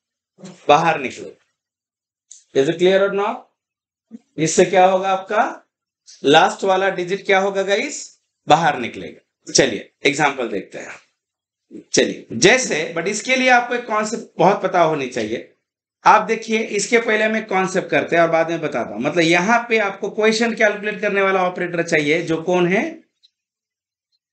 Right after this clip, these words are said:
Divide ऑपरेटर। अब इसके पहले एक concept देखिए, मतलब, ये program solve करने के लिए कितने concept clear होने चाहिए।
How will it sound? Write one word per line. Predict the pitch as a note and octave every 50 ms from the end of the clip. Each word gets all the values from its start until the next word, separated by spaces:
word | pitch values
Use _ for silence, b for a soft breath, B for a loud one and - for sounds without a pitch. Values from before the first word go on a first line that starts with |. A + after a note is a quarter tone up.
| _ _ _ _ _ B2
Divide | B2+ D3+ D3+ D3 C3+ A#2+ G2+
ऑपरेटर। | F#2+ F2 - _ _ _ _ _ _ _ _ _ _ _ _ _ _ _ _ _ _ _ _ _ - - - E3
अब | F#3+ G3
इसके | A#3 A3+ - C4+ C4
पहले | A3+ A#3+ A#3+ B3 A#3+
एक | A#3+ -
concept | A3+ A3 G#3+ - A3+ G#3 E3+
देखिए, | D3+ C#3 - - A2 F#2 D2 - _ _ _ _ _ _ _ _ - E3
मतलब, | D#3+ E3 F#3+
ये | G#3+ A#3+
program | A#3+ B3 A3+ G#3 G#3 A3 A3+ A3+ A3
solve | A3 G#3+ G3 F#3+ F#3+
करने | G3+ G3 G3 G3+
के | G3
लिए | G#3+ A3
कितने | G#3+ G#3+ F#3+ A3 G#3+
concept | G3 F#3+ F#3 F#3+ F3 F#3+ G3 G3 -
clear | G3 F#3+ F#3
होने | E3+ F3 F3 E3+
चाहिए। | E3 - D3 A#2 G2+ F#2 - -